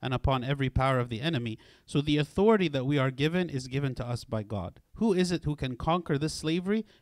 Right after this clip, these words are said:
It is God. The Lord is the one who said, when, when, when, when, when he sets us free, we are free indeed. The freedom that comes from Christ can only come from him, and it doesn't come from,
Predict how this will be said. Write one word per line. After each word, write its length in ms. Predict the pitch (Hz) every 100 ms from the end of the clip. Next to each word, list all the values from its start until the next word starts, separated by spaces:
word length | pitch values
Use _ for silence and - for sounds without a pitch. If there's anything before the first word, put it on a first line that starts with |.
| -
It 100 | 127
is 140 | 127
God. 340 | 123 120 107 - - -
The 100 | 147
Lord 300 | 147 202 185
is 140 | 135
the 100 | 139
one 200 | 151 180
who 100 | 156
said, 240 | - 175 165
when, 240 | 151 139
when, 340 | - 135 131 117
when, 400 | 131 135 127 123 120
when, 300 | 131 127 127
when 160 | 131
he 120 | 127 156
sets 340 | - 196 -
us 200 | 156 -
free, 300 | - 160 233
we 140 | 208
are 140 | 147 131
free 300 | - 170 160
indeed. 500 | 127 123 170 98 - _ _ _ _ -
The 100 | 135
freedom 520 | - 175 240 220 156
that 180 | 135 -
comes 300 | 170 180 -
from 200 | 147 127
Christ 560 | 147 143 147 - - -
can 120 | 135
only 380 | 127 156 165 135
come 280 | 139 135
from 240 | 131 127 110
him, 300 | 127 135 139 - - _
and 140 | 123
it 80 | 127
doesn't 300 | 151 185 151
come 260 | - 156 156
from, 420 | - 139 143 156